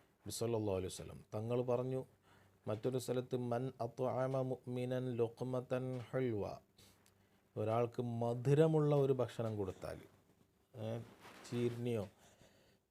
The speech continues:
അല്ലെങ്കിൽ മിഠായിയോ ചോക്ലേറ്റോ ഐസ്ക്രീമോ, പെരുന്നാൾക്കൊക്കെ നമ്മൾ പ്രത്യേകിച്ച് കൊടുക്കും, അങ്ങനെ മധുരമുള്ള എന്തെങ്കിലും കൊടുത്താൽ, "സ്വറഫല്ലാഹു അൻഹു മിറാറാത്തിൽ മൗഖിഫി", കയ്പ് വരുന്നൊരു സമയമുണ്ട് നമ്മളെ തൊള്ളയിൽ,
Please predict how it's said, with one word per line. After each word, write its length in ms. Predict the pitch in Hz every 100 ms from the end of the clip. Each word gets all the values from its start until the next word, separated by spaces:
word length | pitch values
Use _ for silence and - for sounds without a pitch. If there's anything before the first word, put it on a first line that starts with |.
| - 135
അല്ലെങ്കിൽ 260 | 123 127 135
മിഠായിയോ 760 | 127 113 123 123 127 123 101 -
ചോക്ലേറ്റോ 760 | - 110 110 120 120 113 104 92 - -
ഐസ്ക്രീമോ, 720 | 113 113 - 123 123 120 101 -
പെരുന്നാൾക്കൊക്കെ 680 | 117 117 123 127 120 123 131
നമ്മൾ 160 | 127 127
പ്രത്യേകിച്ച് 440 | 127 123 131 139
കൊടുക്കും, 360 | 135 127 - 98 - - - - -
അങ്ങനെ 160 | 120 123
മധുരമുള്ള 680 | 120 120 117 139 170 170
എന്തെങ്കിലും 380 | 160 151 151 147
കൊടുത്താൽ, 380 | 143 139 135 131
"സ്വറഫല്ലാഹു 840 | 127 131 131 135 131 131 127 127 120
അൻഹു 260 | 120 120
മിറാറാത്തിൽ 720 | 117 113 113 120 120 117 117
മൗഖിഫി", 680 | 110 104 104 - 104 107 101 - _ _ _ _ _ _ -
കയ്പ് 420 | 120 139 - 175
വരുന്നൊരു 400 | 165 147 143 135
സമയമുണ്ട് 540 | 131 120 123 123 113
നമ്മളെ 340 | 101 101 104 110 113
തൊള്ളയിൽ, 460 | 107 110 107 98